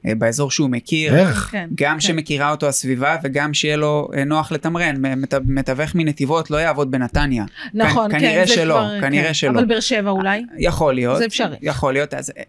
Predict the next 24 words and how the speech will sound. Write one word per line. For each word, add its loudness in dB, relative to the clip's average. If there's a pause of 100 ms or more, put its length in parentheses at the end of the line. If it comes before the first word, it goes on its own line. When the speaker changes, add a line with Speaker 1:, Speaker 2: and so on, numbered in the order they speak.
Speaker 1:
אה, -4
בהמשך 0
לשאלה 0
שלך, -6 (460)
אין 0
תקרת -2
שכר, -2 (360)
Speaker 2:
נכון. 2
Speaker 1:
אוקיי? -2
לכאן 0
או 0
לכאן. 0
את -8
יכולה 0
גם -2 (320)
חודש 0
או -6
חודשיים -2
לא 2
להרוויח 0
Speaker 3:
לא 0
Speaker 1:
שקל, 2
Speaker 3:
להרוויח, 0 (140)
נכון. -18